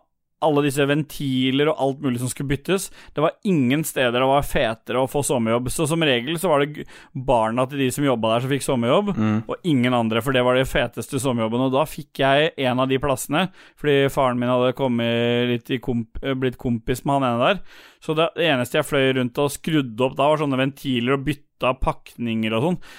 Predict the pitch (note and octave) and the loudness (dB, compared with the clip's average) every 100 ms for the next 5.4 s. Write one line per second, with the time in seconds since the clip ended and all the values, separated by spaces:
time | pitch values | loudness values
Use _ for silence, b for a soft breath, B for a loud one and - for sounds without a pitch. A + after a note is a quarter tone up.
0 | B - E3+ D#3+ D3+ C3+ C#3+ D3+ F#3 F3 | B 0 2 2 0 0 0 0 0 0
1 | F#3 D#3 C3 A#2 A#2 - C#3+ A#2+ C#3+ D#3 | 2 4 4 2 -2 0 0 2 0 2
2 | D#3+ - - D3 C#3+ C3 C#3 B2+ C3 C#3+ | 0 -2 0 2 2 2 2 2 2 4
3 | B2+ A2+ A#2+ B2+ B2+ B2+ B2 A#2+ A#2+ - | 2 2 0 2 2 4 2 0 -2 0
4 | C#3 A#2+ A#2 A#2+ C3+ D3 C#3 B2 A#2+ C3 | 0 2 2 2 2 2 2 4 6 4
5 | C3 A#2+ A2 C#3+ | 6 6 6 4